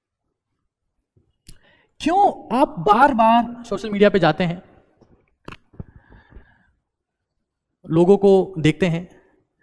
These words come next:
और सोचते हैं, यार, इसकी वाली अच्छी है, ये अच्छी जगह पार्टी करने गया है, ये बढ़िया जगह घूमने गया है, ड्रेस कितनी शानदार है, कितने अच्छे होटल में खाना खा रहा है, और रेस्टोरेंट के देखो,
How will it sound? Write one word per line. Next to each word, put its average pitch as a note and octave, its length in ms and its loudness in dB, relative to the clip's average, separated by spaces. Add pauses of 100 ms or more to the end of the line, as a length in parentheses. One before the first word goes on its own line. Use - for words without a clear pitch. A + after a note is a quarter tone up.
(1160)
और F3+ 100 -6
सोचते E4+ 300 -10
हैं, G3 80 -6
यार, F3+ 120 -6
इसकी F3+ 200 -8
वाली F3 140 -6
अच्छी D#3+ 240 -8
है, A2+ 280 -12 (1200)
ये D#3 40 -6
अच्छी D#3 180 -10
जगह F#3+ 140 -6
पार्टी D#3 220 -4
करने A#2+ 240 -8
गया G2 120 -16
है, - 120 -20 (500)
ये - 200 -16
बढ़िया D3+ 240 2
जगह F3+ 160 0
घूमने C#3 260 -8
गया G#2+ 160 -8
है, A2 220 -20 (360)
ड्रेस F3+ 200 0
कितनी G3+ 180 -6
शानदार F#3 320 -4
है, G#3 60 -12 (540)
कितने F3 140 -6
अच्छे F#3 140 -4
होटल F#3+ 140 -2
में G3 100 -4
खाना F#3+ 180 0
खा F#3 80 0
रहा G3+ 120 -2
है, - 260 -18
और - 200 -4
रेस्टोरेंट E3 280 -4
के G3 80 -6
देखो, F3+ 180 -8